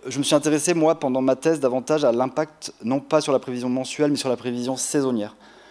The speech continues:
Je vous montre ici juste le résultat d'une étude multimodèle de prévision saisonnière. En fait, euh, j'ai combiné cinq différents modèles qui ont fait des expériences jumelles de rétro-prévision,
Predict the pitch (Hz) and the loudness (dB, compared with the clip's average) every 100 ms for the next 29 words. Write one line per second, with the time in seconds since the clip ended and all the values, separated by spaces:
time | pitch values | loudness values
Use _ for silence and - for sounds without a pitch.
0 | - 131 139 139 139 131 135 170 - 139 | -10 2 2 2 -4 -4 -4 -6 -2 2
1 | 131 131 135 160 143 123 131 135 - 165 | 2 2 0 0 2 2 2 2 -4 -4
2 | 131 120 147 - 175 139 151 147 110 139 | -2 0 -2 -2 0 4 4 4 -2 -6
3 | 127 139 139 123 120 120 180 - - - | -4 -4 -4 -2 0 0 0 -4 -18 -20
4 | - - _ 104 107 151 139 110 127 143 | -20 -20 _ -10 -4 -2 0 -2 -2 -2
5 | 131 147 143 160 165 143 - 139 127 123 | 2 2 4 0 -2 -6 -4 -2 0 2
6 | 143 143 110 131 123 127 139 131 135 123 | 2 0 -6 -4 -2 -2 -2 0 -2 -2
7 | 131 143 127 117 - 139 131 113 117 127 | 0 2 2 -2 -4 -8 -6 -6 -6 -6
8 | 170 | -6